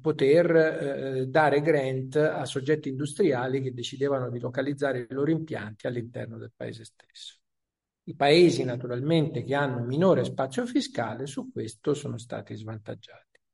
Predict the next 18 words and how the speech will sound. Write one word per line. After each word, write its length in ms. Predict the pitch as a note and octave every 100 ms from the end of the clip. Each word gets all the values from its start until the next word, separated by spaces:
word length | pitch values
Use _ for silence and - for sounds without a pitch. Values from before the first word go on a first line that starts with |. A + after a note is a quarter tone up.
| _ _ _ _ _ -
Poi 540 | A#3+ F#3+ C#3+ D3+ -
quella 220 | - B3
stessa 420 | G3+ - A#3 F#3 D#3+
Commissione 560 | D3+ D3+ D3 G#3 F3
europea, 920 | F3+ B3 E4 E3+ D#3+ F3 G3 G3+ G3+
eh, 640 | - E3 - - G#3+ F#3+ -
è 60 | D#3+
estremamente, 960 | D3 - D#3+ D3+ F#3+ D#4 B3+ - -
eh, 720 | F3 D#3 D3 - D3 F3 D3 C#3+
come 240 | D#3 D3+
dire, 480 | D3+ D#3+ C#3+ C3+ C3
eh, 260 | C#3 - -
con 180 | - C#3
la 140 | C#3
penna 420 | F3 F3 E3 D3
rossa 320 | C#3+ D#3+ -
e 60 | G3
blu 520 | F#3+ F#3 G3+ A3+ -